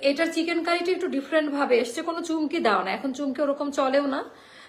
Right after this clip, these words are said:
তো পুরোটা পেটানো হচ্ছে আপা চিকেন কারি এমব্রয়ডারি ওয়ার্কের কাজ দেওয়া, এক একটা বক্স লাইনের ভেতরে এক এক রকম ভাবে ডিজাইনটা করা, খুবই পছন্দ করবেন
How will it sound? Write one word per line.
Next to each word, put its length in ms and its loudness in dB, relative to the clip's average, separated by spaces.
তো 80 2
পুরোটা 460 4
পেটানো 540 4
হচ্ছে 400 0
আপা 320 2
চিকেন 360 0
কারি 260 0
এমব্রয়ডারি 460 0
ওয়ার্কের 400 0
কাজ 280 -2
দেওয়া, 360 -2
এক 180 -4
একটা 240 -2
বক্স 360 -2
লাইনের 320 2
ভেতরে 360 0
এক 240 -2
এক 160 -2
রকম 380 -2
ভাবে 260 -4
ডিজাইনটা 520 -4
করা, 240 -2
খুবই 400 -2
পছন্দ 440 -4
করবেন 360 -4